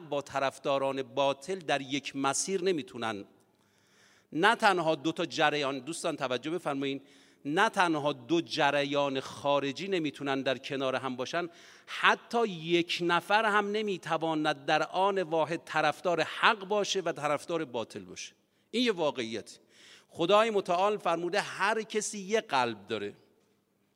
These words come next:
یه قلب داره یعنی چه؟ خدای متعال می‌فرماد: «ما جعل الله لرجل من قلبین فی جوفه.»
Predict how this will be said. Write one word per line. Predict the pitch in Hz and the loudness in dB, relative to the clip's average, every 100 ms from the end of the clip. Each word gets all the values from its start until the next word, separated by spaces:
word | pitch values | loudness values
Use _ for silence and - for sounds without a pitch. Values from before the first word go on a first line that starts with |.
| - | -4
یه | 139 | -2
قلب | - 143 143 131 | 2 2 2 0
داره | 139 160 | -2 0
یعنی | 165 156 | -2 -4
چه؟ | - 135 135 139 _ _ _ - _ _ _ _ | -8 -10 -12 -14 _ _ _ -20 _ _ _ _
خدای | - 147 190 214 | -4 4 6 6
متعال | 196 190 196 | 2 4 4
می‌فرماد: | 202 190 175 185 | 4 2 2 0
«ما | 196 185 202 196 | -2 2 2 4
جعل | 180 156 160 | 2 2 2
الله | 151 147 147 135 | 0 4 4 4
لرجل | 139 143 156 180 156 143 139 | 2 0 0 0 -2 -2 -2
من | 139 143 | -2 -4
قلبین | 131 143 143 135 160 180 | 0 0 0 -2 -2 -2
فی | 165 - 139 | -8 -8 -8
جوفه.» | 117 135 131 120 - 143 117 | -4 -2 -2 -4 -8 -8 -8